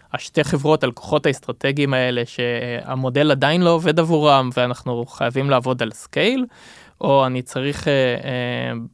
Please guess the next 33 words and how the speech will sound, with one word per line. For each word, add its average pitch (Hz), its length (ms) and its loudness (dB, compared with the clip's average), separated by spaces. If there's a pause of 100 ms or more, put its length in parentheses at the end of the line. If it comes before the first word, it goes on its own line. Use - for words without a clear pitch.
(120)
בעצם, 135 460 -2
אה, 120 240 -2
לעבוד 120 380 -2
על 120 120 0
עוד 139 200 2
איזה 147 180 -2
שלושים, 143 520 -4
אה, 139 120 0
לקוחות 127 400 -2
שיש 139 220 -4
להם 143 140 2
אינטגרציה 143 540 0
מסוג 143 320 -2
אחר 151 260 -2
שלא 127 240 -2
טיפלנו 135 480 0
בה 127 100 4
בהתחלה?" 127 480 -2 (760)
אה, - 60 -4 (640)
או 143 120 -2
שמעניין 139 640 0
אותי 156 160 -2
להסתכל 165 520 0
על, 165 480 0
על, 147 440 -2
אה, 147 220 0
עוד 196 280 2
כמה 175 320 2
לקוחות, 165 520 0
אה, 175 60 6 (440)
ש-, - 160 -10 (500)
שבאמת 151 920 -4
המודל, 139 720 2